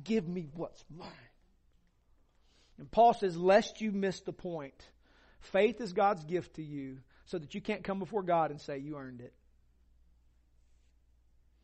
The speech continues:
My salvation comes as a gift of God's grace. And finally, verse nine, our salvation is such that we can never brag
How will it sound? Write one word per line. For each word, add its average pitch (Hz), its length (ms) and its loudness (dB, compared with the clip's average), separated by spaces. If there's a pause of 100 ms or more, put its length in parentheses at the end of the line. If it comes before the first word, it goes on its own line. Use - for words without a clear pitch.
(140)
My 175 120 0
salvation 190 600 2
comes 170 560 -6 (320)
as 151 140 -6
a 151 40 -8
gift 156 320 -4
of 143 140 -10
God's 156 300 0
grace. 135 360 -6
And 135 100 -16
finally, 185 440 4
verse 165 300 -2
nine, 170 240 0
our 170 100 -2
salvation 175 720 2 (340)
is 160 140 -6
such 185 280 2
that 165 80 -6
we 170 120 -2
can 151 160 -8
never 160 220 -2
brag 160 580 4